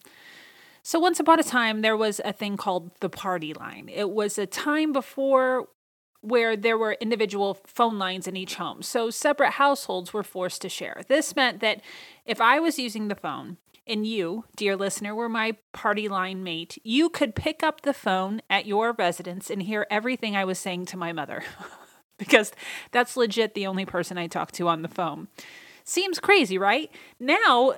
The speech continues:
nowadays, we're afraid of the government tapping our phones, but in the nineteen sixties, apparently it was all just fair game. So Jan, played by Doris Day, is an interior designer. I'm throwing that in because it's gonna become important later.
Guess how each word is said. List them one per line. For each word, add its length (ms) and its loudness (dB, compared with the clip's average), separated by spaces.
nowadays, 540 4
we're 200 4
afraid 440 0
of 60 0
the 80 -4
government 400 -4
tapping 340 -6
our 60 -2
phones, 320 -4
but 140 2
in 40 -10
the 60 -6
nineteen 420 -2
sixties, 560 -6
apparently 400 0
it 40 -2
was 140 -2
all 140 2
just 220 -4
fair 180 -2
game. 360 -4
So 180 -2
Jan, 640 0
played 240 -2
by 140 2
Doris 360 -2
Day, 320 0
is 220 -2
an 80 -2
interior 560 -2
designer. 580 -4
I'm 180 -2
throwing 400 2
that 160 4
in 160 0
because 260 -4
it's 140 -8
gonna 340 -6
become 280 -8
important 460 -8
later. 340 -14